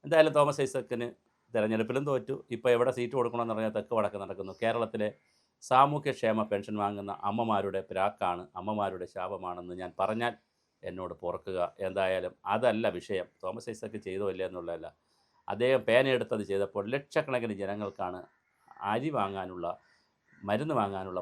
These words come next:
പൈസയിൽ അദ്ദേഹം കല്ല് വാരിയിട്ടത്. ചോറിൽ കല്ല് വാരിയിടും പോലെ ആയിപ്പോയി. എന്തായാലും ഇനി അത് പുനർവിചിന്തിക്കണം, വിചിന്തനം നടത്തണം.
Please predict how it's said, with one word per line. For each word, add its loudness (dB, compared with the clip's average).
പൈസയിൽ 0
അദ്ദേഹം -6
കല്ല് -2
വാരിയിട്ടത്. -4
ചോറിൽ 0
കല്ല് 0
വാരിയിടും 0
പോലെ -2
ആയിപ്പോയി. -6
എന്തായാലും 2
ഇനി 0
അത് -6
പുനർവിചിന്തിക്കണം, -4
വിചിന്തനം -6
നടത്തണം. -2